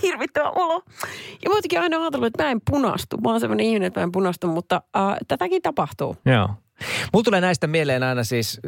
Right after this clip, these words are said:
Speaker 2: äh, usein näistä tilanteista. Anna Perho, tiedät.
Speaker 1: Anna Perho, totta
Speaker 2: Loistava
Speaker 1: kai.
Speaker 2: ihminen, Anna
Speaker 1: Joo.
Speaker 2: Perho. Hän teki aikoinaan myös radiohommia. Mä kuulin, kun hän kerran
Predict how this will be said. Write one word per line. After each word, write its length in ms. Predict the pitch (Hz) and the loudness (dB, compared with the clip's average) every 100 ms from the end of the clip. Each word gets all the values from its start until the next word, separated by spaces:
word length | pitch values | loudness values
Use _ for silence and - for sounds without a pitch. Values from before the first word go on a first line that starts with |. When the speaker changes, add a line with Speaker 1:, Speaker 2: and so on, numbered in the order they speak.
| - | -2
Speaker 2:
äh, 640 | 113 113 110 110 92 - - - - _ _ - - 139 - | 2 4 4 2 0 -6 -18 -20 -20 _ _ -20 -20 -20 -4
usein 400 | 139 127 117 101 | -2 2 4 4
näistä 280 | 107 104 113 | 2 0 0
tilanteista. 520 | 104 98 - 90 - - | 0 0 0 -2 -4 0
Anna 220 | 165 190 131 | 2 2 2
Perho, 380 | 127 110 87 - | 2 2 -2 -4
tiedät. 240 | - 87 82 - - - - - 494 | -2 -2 -4 -10 -20 -20 -20 -2 0
Speaker 1:
Anna 120 | 302 285 | 0 0
Perho, 180 | 349 | 0
totta 160 | 180 131 | 2 4
Speaker 2:
Loistava 240 | 131 254 | 4 2
Speaker 1:
kai. 220 | 285 269 - | 0 2 2
Speaker 2:
ihminen, 360 | 107 95 95 | 0 0 0
Anna 160 | 208 - | 2 2
Speaker 1:
Joo. 80 | - | 2
Speaker 2:
Perho. 260 | - 95 104 - - - - - | 0 -2 -8 -10 -12 -14 -6 0
Hän 140 | 170 | 0
teki 200 | 156 139 | 2 2
aikoinaan 380 | 127 110 110 107 | 2 2 2 2
myös 160 | 110 | 2
radiohommia. 520 | 123 113 98 98 95 95 | 2 4 2 2 2 2
Mä 60 | 110 | 2
kuulin, 220 | 185 151 | 2 2
kun 100 | 123 | 2
hän 180 | 135 120 | 2 2
kerran 380 | 139 120 107 | 2 2 0